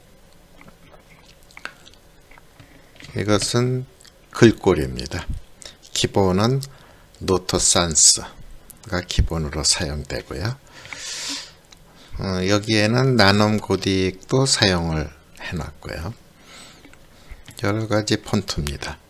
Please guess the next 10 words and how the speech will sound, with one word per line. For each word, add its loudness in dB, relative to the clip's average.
여기까지는 -2
한글이고요. -4
여기 -6
두 -6
개는 -4
영문입니다. -6
이 4
폰트는 0
전부 0
구글에서 0